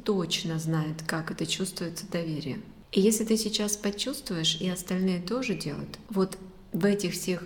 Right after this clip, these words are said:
взрослых людях того самого младенца, который вот с первых дней своего рождения знает, как это чувствуется доверие. У него не остается другого выбора,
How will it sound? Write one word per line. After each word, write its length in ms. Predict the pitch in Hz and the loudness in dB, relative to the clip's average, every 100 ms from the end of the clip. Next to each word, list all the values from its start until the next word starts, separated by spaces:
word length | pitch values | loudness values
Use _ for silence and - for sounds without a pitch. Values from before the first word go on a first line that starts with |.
| - | -6
взрослых 760 | 160 185 185 175 170 160 160 | -2 2 2 0 -2 -4 -4
людях 440 | 170 262 - 151 151 - - | -2 -2 -2 -4 -6 -8 -2
того 260 | 180 220 | 2 2
самого 400 | 226 262 294 240 | 0 -2 0 4
младенца, 840 | 220 208 202 185 165 160 - - - - - - - - - | 4 6 4 2 0 0 0 -4 -6 -12 -20 -20 -20 -20 -4
который 380 | 185 190 202 190 | -2 2 2 4
вот 200 | 190 190 | 2 0
с 40 | |
первых 460 | - 240 240 214 190 | 0 2 4 2 4
дней 280 | 185 170 160 | 4 2 0
своего 360 | - 160 165 | -2 -4 -2
рождения 680 | 165 165 170 196 247 226 151 - - - - - - - - - | -2 -2 -2 2 4 4 2 -4 -12 -18 -20 -20 -20 -20 -16 -8
знает, 680 | 170 165 185 165 160 160 160 - - - - | -4 2 2 4 2 2 0 -4 -12 -18 -10
как 260 | - 180 175 | -4 -2 -2
это 160 | 165 156 | -4 -4
чувствуется 640 | - 220 - 214 208 202 | -2 -2 -2 -2 -2 -4
доверие. 540 | 202 175 165 151 151 - - - - - - - - | -2 -4 -2 -4 -6 -8 -14 -20 -20 -20 -20 -8 2
У 60 | |
него 200 | 220 226 | 4 6
не 120 | 233 226 | 6 4
остается 520 | 226 233 233 220 - | 2 -2 0 -2 -4
другого 480 | - - 160 156 151 | -4 -4 -4 -4 -4
выбора, 340 | 156 165 | -6 -6